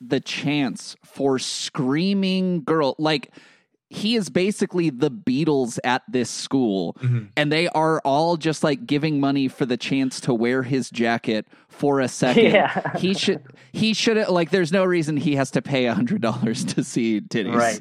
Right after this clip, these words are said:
Speaker 1: <laughs> Like,
Speaker 3: Right.
Speaker 2: That kid, his name is Brad, and, uh,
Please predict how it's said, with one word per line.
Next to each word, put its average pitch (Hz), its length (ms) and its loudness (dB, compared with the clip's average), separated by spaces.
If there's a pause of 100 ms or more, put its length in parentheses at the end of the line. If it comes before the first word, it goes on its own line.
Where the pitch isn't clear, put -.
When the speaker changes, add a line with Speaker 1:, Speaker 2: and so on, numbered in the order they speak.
Speaker 1:
<laughs> - 80 -10
Like, - 460 -4 (220)
Speaker 3:
Right. 107 340 -6 (760)
Speaker 2:
That 165 160 0
kid, 202 100 4
his 165 140 0
name 156 140 4
is 123 100 -2
Brad, 123 680 0
and, 117 300 -6
uh, 110 520 -2